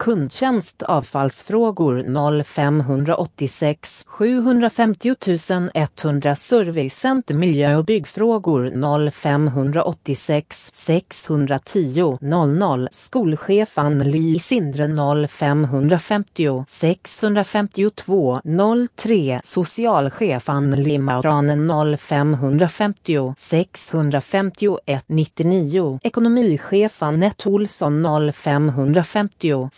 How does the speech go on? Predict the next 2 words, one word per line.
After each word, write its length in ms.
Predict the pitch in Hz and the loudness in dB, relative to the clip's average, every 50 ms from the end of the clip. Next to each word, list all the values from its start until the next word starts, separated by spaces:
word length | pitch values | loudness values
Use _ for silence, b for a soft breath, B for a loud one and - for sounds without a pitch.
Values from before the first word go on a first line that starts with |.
| - - | -2 0
sexhundrafemtioett 1500 | 160 175 - - - - - - 165 160 151 143 143 135 - - 196 196 196 180 - - 202 196 170 - - 143 135 127 - | 0 0 0 -4 -10 -12 -6 -4 -2 0 0 0 0 -2 -2 0 0 0 0 -2 -2 0 0 0 0 -2 -4 -4 -4 -4 -4
nitton. 640 | - 170 208 214 - _ - 180 147 127 123 127 | -2 0 0 0 -2 _ -6 -4 -4 -4 -4 -8